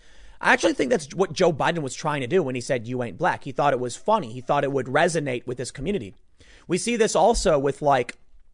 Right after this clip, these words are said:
Ocasio-Cortez putting on the fake accent, with Hillary Clinton putting on a fake accent, something apparently you'll, you're, you're likely to see conservatives do less, at least as of today. I don't know if that, that, if that was true back in the day, but probably considering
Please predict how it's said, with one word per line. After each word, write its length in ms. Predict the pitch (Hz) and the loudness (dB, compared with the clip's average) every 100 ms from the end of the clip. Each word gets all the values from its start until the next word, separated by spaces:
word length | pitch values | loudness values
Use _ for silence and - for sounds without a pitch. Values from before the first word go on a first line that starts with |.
| _ _ _ - | _ _ _ -12
Ocasio-Cortez 920 | 160 175 170 170 160 151 - 170 131 | -6 -2 0 2 0 -2 0 2 2
putting 180 | - 160 | 0 -6
on 60 | 143 | -6
the 60 | |
fake 200 | 117 113 | -6 -4
accent, 440 | - 190 - 175 - - - - | -2 0 0 -2 -4 -16 -20 -4
with 140 | 143 | -2
Hillary 260 | 143 165 165 | 0 2 2
Clinton 360 | - 151 151 143 | 0 -2 -2 -4
putting 200 | 147 123 | -4 -6
on 60 | |
a 40 | 110 | -6
fake 220 | 101 98 | -6 -2
accent, 400 | 151 - 147 139 - - _ | -2 0 -4 -4 -12 -20 _
something 380 | - 143 151 147 | -4 -4 -4 -6
apparently 440 | 123 156 156 135 | -2 -2 0 -2
you'll, 220 | 139 139 - | 0 -2 -2
you're, 220 | 123 127 | -2 -2
you're 140 | - 123 | -2 0
likely 300 | 127 131 131 | 0 0 -4
to 60 | |
see 140 | 120 127 | -6 -8
conservatives 600 | 131 110 127 117 110 - | -10 -6 -4 -4 -6 -10
do 200 | 101 117 | -10 -8
less, 420 | 104 143 98 - | -2 -2 -2 -8
at 120 | - | -10
least 360 | 135 143 - - - - - | -6 -4 -6 -12 -18 -10 -4
as 180 | 160 147 | -2 0
of 160 | 127 - | -2 -4
today. 560 | 123 135 139 90 - - _ _ | -6 0 0 0 -10 -20 _ _
I 60 | - | -4
don't 80 | 151 | -2
know 80 | 147 | 0
if 60 | |
that, 160 | 143 131 | 0 0
that, 160 | 131 - | -2 -2
if 120 | 120 | -4
that 160 | 143 127 | -2 -2
was 100 | 120 | -2
true 220 | - 143 | -6 -2
back 180 | 131 123 | -2 -2
in 80 | |
the 60 | 120 | 2
day, 180 | 180 170 | 4 4
but 160 | 131 | 2
probably 440 | - 226 311 208 190 | -2 4 4 4 2
considering 580 | 185 165 185 160 147 | 0 -2 0 0 -2